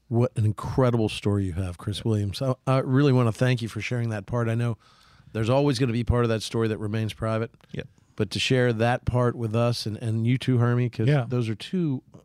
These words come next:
Speaker 1: milestones, I think, in everybody's life who's a race fan.
Speaker 3: And I
Speaker 1: Uh, because
Speaker 3: wanna,
Speaker 1: we all knew where we were
Speaker 3: I,
Speaker 1: when
Speaker 3: I kinda,
Speaker 1: that
Speaker 3: I
Speaker 1: happened.
Speaker 3: kinda wanna pivot back to something a little bit more lighthearted.
Speaker 2: Yeah.
Speaker 3: Before we, when I think mostly about Dale now,
Speaker 2: Yeah.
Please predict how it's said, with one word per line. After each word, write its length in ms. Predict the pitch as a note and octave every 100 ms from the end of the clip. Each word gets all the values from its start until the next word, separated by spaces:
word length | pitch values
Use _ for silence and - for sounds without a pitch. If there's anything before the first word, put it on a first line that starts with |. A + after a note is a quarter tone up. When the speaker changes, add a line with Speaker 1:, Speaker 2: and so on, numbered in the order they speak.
| _ -
Speaker 1:
milestones, 680 | B2 B2 C#3 B2+ C3 A#2 A2
I 80 |
think, 180 | A2+ B2
in 80 | A#2
everybody's 400 | C#3+ E3 A#2+ G2+
life 220 | A2 A2
who's 160 | A#2+ G#2
a 60 | G#2
race 200 | A2+ -
fan. 520 | - C#3 A2 D2+ D2+ _ _ _ _ _ -
Speaker 3:
And 80 | C3+
I 60 | C3+
Speaker 1:
Uh, 20 |
because 140 | D#3+ F#3+
Speaker 3:
wanna, 60 | C3
Speaker 1:
we 60 | C#3+
all 120 | C#3
knew 200 | C#3 C3
where 180 | B2 B2
we 80 | A#2+
were 280 | A2+ B2 A#2
Speaker 3:
I, 20 |
Speaker 1:
when 260 | A2+ D3
Speaker 3:
I 60 | F3+
kinda, 120 | F#3+
Speaker 1:
that 60 | F#3
Speaker 3:
I 40 |
Speaker 1:
happened. 100 | C#3
Speaker 3:
kinda 180 | D3 F#3
wanna 180 | E3+ C#3+
pivot 320 | B2 D#3 C3+
back 240 | C3 D3+ -
to 300 | C#3 B2+ A#2 _ _ _
something 320 | - D3+ C#3
a 40 | B2
little 100 | C3
bit 200 | C3+ C3+ - _ _ _ _ -
more 240 | C#3 C3
lighthearted. 600 | A#2+ C3+ C3 D3 D#3 D#3+ - _
Speaker 2:
Yeah. 140 | - F3+
Speaker 3:
Before 200 | - D3
we, 200 | C#3 C#3 _ _ _ _ _ _ _ -
when 180 | C#3+ C3
I 80 |
think 300 | C#3 F3+ F3+
mostly 360 | C#3 D3 D3+ D#3
about 300 | C#3 C#3+ B2+
Dale 440 | C3 C#3+ D#3 C#3+ -
now, 440 | C3+ D3+ D#3+ D3+ -
Speaker 2:
Yeah. 140 | -